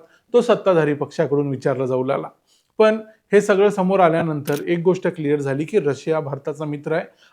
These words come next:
आणि तो पाकिस्तानसाठी भारताला गमवायला तयार नाही. मग आता प्रश्न निर्माण होतो की अशा पद्धतीची न्यूज प्लॅन्ट कोणी केली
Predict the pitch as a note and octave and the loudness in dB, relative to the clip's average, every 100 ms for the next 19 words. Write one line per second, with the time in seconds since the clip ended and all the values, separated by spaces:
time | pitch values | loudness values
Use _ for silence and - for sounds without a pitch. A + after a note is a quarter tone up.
0 | - F#3+ G#3+ A3 G3+ F#3+ - _ _ F3+ | -4 0 2 6 6 6 -2 _ _ 2
1 | - B3 - A3 F#3+ E3+ F3+ E3+ D3 C#3 | 2 0 2 0 2 0 0 -2 -2 0
2 | D#3+ D3+ C#3 C3+ C3+ C3 C#3 B2 C3+ C3+ | 0 0 0 0 0 2 0 0 -4 -10
3 | - G#3+ B3 B3 B3+ B3 A3+ B3 A3+ G#3+ | -4 2 4 6 6 4 2 0 0 2
4 | A3 G3 D#3+ E3+ F3 A#3 D#3+ A3+ F#3+ G3+ | 2 0 2 0 0 -4 2 2 4 4
5 | G#3 G#3+ A#3+ G#3+ F#3 A3 G3 - A3 A#3+ | 2 0 -2 0 2 0 -2 0 2 2
6 | F#3 G#3 F#3 F3+ C#3 | 0 0 0 -2 -4